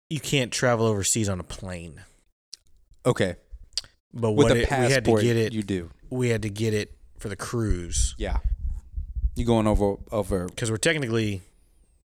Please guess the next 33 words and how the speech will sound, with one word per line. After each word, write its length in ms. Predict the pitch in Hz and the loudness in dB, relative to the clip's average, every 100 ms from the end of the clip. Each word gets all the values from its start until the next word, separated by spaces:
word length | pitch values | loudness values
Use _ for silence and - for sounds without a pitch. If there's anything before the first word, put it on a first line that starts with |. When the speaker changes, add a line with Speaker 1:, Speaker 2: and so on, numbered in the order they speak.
| _ _ 117 | _ _ -6
Speaker 1:
going 240 | 107 98 | -4 -4
overseas, 460 | 95 85 101 90 82 | -4 -6 -6 -6 -8
but 380 | - 95 - - 92 | -4 -4 -4 -10 -12
on 120 | 87 | -12
the 60 | - | -14
cruise. 640 | - - - - - - - - | -16 -16 -14 -12 -12 -14 -20 -4
Speaker 2:
Gotcha. 360 | 101 90 87 87 | -2 -2 -8 -10
Speaker 1:
So 120 | - | -6
you 100 | 101 | -4
just, 240 | 90 104 - | -4 -8 -12
it 160 | 85 | -10
was 160 | 95 90 | -8 -8
fine 300 | - 92 87 | -6 -8 -8
to 60 | 85 | -10
have 240 | 80 73 | -10 -12
just 220 | - - | -12 -12
the 80 | - | -12
little 160 | 71 73 | -14 -12
card. 380 | - 65 - - _ - - - | -10 -10 -12 -20 _ -20 -18 -6
Speaker 2:
What 140 | 175 | -4
do 60 | 220 | -2
they 100 | 220 | -6
call 280 | 214 202 | -6 -6
that, 200 | 202 202 | -6 -10
bro? 260 | 196 202 196 | -8 -8 -8
Uh, 440 | - 135 123 107 101 | -10 -8 -6 -8 -10
maritime 760 | - 123 120 147 156 170 160 165 | -16 -6 -4 -2 -4 -4 -6 -4
law? 320 | 165 170 160 - | -6 -6 -10 -18
Is 120 | 131 117 | -10 -4
that 120 | 139 | -4
what 80 | 143 | -4
it's 100 | 139 | -8
called? 280 | 156 156 | -12 -14